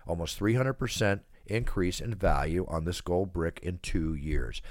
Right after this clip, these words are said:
I am telling you again, if you buy properly graded P S A or what they call Guy, G A I graded wax packs, unopened cards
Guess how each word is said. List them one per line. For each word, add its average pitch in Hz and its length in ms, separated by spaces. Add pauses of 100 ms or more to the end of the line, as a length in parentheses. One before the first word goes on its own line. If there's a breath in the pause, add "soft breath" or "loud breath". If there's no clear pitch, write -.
(220 loud breath)
I 76 100
am 73 120
telling 82 340
you 101 180
again, 131 380 (540 loud breath)
if 71 180
you 73 80
buy 73 240
properly 127 680
graded 104 540 (300 soft breath)
P 104 240
S 139 220
A 113 460
or 82 120
what 87 120
they 98 80
call 92 260
Guy, 82 440
G 87 360
A 151 160
I 120 240
graded 92 460 (400)
wax 92 340
packs, 107 460
unopened 135 460
cards 82 640